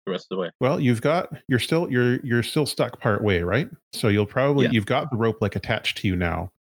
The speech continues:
Speaker 2: You'll probably still need to climb the rest of the way up. But the team has two hold now,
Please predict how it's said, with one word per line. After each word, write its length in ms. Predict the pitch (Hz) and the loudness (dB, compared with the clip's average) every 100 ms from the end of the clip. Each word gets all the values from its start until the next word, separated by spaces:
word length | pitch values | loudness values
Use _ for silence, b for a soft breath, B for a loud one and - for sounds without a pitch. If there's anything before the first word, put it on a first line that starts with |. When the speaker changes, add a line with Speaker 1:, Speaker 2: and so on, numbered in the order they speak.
| - | -2
Speaker 2:
You'll 100 | 101 | 0
probably 320 | 120 123 127 | 0 0 0
still 220 | - 117 | 2 2
need 140 | 110 101 | 2 0
to 60 | |
climb 280 | 107 101 98 | 0 0 0
the 80 | 92 | 0
rest 240 | 92 - | 0 -2
of 60 | - | -4
the 80 | 92 | 0
way 160 | 90 | 2
up. 240 | 87 - - _ _ _ _ | 0 -2 -10 _ _ _ _
But 80 | 117 | -6
the 40 | 104 | -4
team 240 | - 113 | 0 0
has 240 | 101 104 - | 2 0 0
two 220 | - 131 | -2 0
hold 300 | 123 107 92 | 0 0 0
now, 340 | 92 90 107 | -2 -2 -6